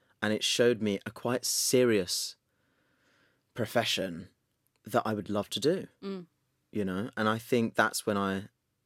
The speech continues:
Speaker 1: spoke to my mother, then organised a meeting with a solicitor, and he said to me,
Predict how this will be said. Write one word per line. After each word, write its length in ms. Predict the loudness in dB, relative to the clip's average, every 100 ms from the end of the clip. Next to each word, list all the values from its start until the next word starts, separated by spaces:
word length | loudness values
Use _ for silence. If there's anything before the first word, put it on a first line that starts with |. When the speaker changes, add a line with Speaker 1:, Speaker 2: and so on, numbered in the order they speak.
| _ _ _ _ _ _ -14
Speaker 1:
spoke 280 | -2 0 0
to 80 |
my 60 | -4
mother, 520 | -2 -2 -2 -6 -8
then 300 | -8 -10 -12 -10
organised 400 | -10 -8 -10 -10 -8
a 20 |
meeting 240 | -8 -8
with 100 | -10
a 60 | -10
solicitor, 480 | -8 -6 -4 -4 -6
and 140 | -6
he 120 | -4
said 180 | -4 -4
to 100 | -2
me, 240 | -4 -4